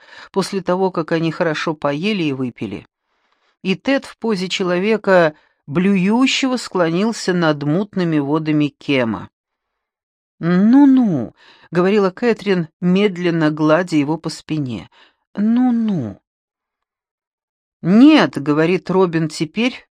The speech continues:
пять лет спустя, «нет. Я этого совсем не помню».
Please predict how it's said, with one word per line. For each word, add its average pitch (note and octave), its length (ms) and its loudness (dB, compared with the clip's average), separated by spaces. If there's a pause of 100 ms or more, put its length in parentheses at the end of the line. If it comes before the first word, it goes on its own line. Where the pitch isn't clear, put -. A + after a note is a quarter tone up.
(140)
пять F#3+ 320 -2
лет D3+ 220 -2
спустя, - 600 -8
«нет. D3+ 580 -2 (920)
Я E3+ 320 0
этого E3+ 380 -6
совсем B2+ 680 -8
не A2 100 -8
помню». F#2+ 540 -12